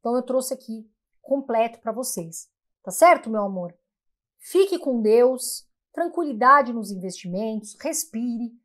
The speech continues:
tá tudo bem, diversifica ali a carteira, faça um bom trabalho, estude. Você aí tem deva onze?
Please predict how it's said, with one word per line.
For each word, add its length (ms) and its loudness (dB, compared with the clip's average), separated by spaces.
tá 120 4
tudo 240 -6
bem, 260 -2
diversifica 560 -8
ali 100 -6
a 80 -6
carteira, 680 -2
faça 380 6
um 80 -4
bom 160 -2
trabalho, 420 0
estude. 640 -8
Você 380 4
aí 260 4
tem 180 -6
deva 260 2
onze? 400 -6